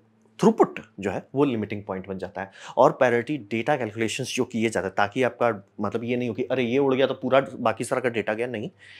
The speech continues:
वो करने के लिए, प्रायोरिटी कैलकुलेशंस के लिए बहुत ज़्यादा कंप्यूट हॉर्स पावर लगता है, कच, कच, कच, कच करने में टाइम लगता है, तो उसी कारण से वो भी बहुत लोड डाल देता है सीपीयू पे। और अगर वो ठीक से नहीं काम कर पाए, तो आराम से हो सकता है कि आपका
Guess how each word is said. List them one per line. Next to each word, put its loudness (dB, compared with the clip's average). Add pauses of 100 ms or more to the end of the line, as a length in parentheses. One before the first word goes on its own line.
(200)
वो 0
करने 0
के -6
लिए, -4
प्रायोरिटी 0
कैलकुलेशंस -2
के -14
लिए -8 (100)
बहुत -4
ज़्यादा -2
कंप्यूट -4
हॉर्स -8
पावर -6
लगता -2
है, -2
कच, -20
कच, -2
कच, -6
कच -6
करने 0
में -4 (180)
टाइम 2
लगता -10
है, -16 (480)
तो 2
उसी -6
कारण 0
से 0 (100)
वो 4
भी 6
बहुत 2
लोड 2
डाल 2
देता -2
है -4
सीपीयू -6
पे। -8 (340)
और 10
अगर 4
वो 2
ठीक -2
से -2
नहीं -2
काम 0
कर 2
पाए, 2
तो -2
आराम 4
से 0
हो 2
सकता -4
है -6
कि 0
आपका 0